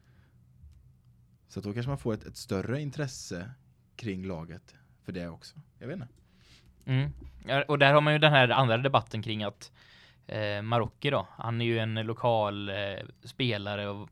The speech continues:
Speaker 2: det är inte en sån man ska ha som ska, som ska fånga boråsarna. Och det är ju det som,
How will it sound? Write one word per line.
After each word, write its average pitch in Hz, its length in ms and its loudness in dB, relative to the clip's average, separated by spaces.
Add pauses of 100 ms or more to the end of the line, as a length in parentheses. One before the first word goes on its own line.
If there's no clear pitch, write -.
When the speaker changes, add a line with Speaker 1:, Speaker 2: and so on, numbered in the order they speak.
(160)
Speaker 2:
det 120 140 -6
är 117 40 0
inte 113 180 0
en 117 100 0
sån 135 180 2
man 135 180 0
ska 131 120 -6
ha 113 120 0
som 95 160 -10
ska, 101 280 -4 (580)
som 117 180 -4
ska 120 120 0
fånga 123 260 2
boråsarna. 107 640 2 (540)
Och 117 260 2 (140)
det 131 140 2
är 131 40 6
ju 135 60 4
det 135 180 8
som, - 120 -6